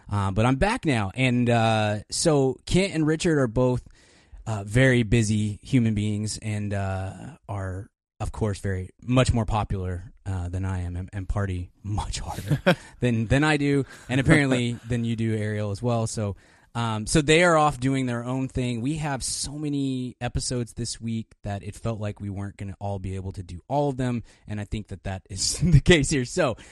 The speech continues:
I really felt like, uh, in case you don't know, Incredibles two is headed our direction this weekend, and I felt like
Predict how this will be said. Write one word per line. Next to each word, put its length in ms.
I 180
really 480
felt 300
like, 380
uh, 220
in 100
case 360
you 240
don't 360
know, 280
Incredibles 440
two 240
is 140
headed 420
our 220
direction 720
this 220
weekend, 340
and 160
I 60
felt 280
like 300